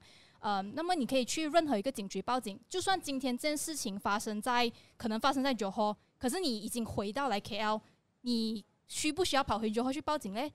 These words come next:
答案是不用，你可以去你附近任何一个警局报警。那么警察是不能够拒绝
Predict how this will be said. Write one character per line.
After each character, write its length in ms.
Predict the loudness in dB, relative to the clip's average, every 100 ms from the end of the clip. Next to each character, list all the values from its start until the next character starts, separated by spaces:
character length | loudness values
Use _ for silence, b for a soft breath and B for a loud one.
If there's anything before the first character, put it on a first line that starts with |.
| _
答 100 | 0
案 140 | 0
是 100 | 0
不 160 | -4 -2
用， 240 | 0 0 -4 b b
你 100 | -6
可 100 | -2
以 60 | -2
去 280 | -2 -4 -4 _ -10
你 180 | -6
附 180 | -4 -2
近 220 | -2 0
任 220 | 2 2 2
何 100 | -2
一 40 |
个 100 | -2
警 180 | -4 -8
局 140 | -6
报 200 | -4 -4
警。 220 | -4 -6 -10 B B B
那 100 | -4
么 100 | -2
警 260 | -4 -6 -6
察 320 | -4 -4 -4
是 200 | -4 -6
不 220 | -4 -2
能 160 | 0 2
够 120 | 0 -2
拒 260 | -2 2 2
绝 400 | 0 -4 -4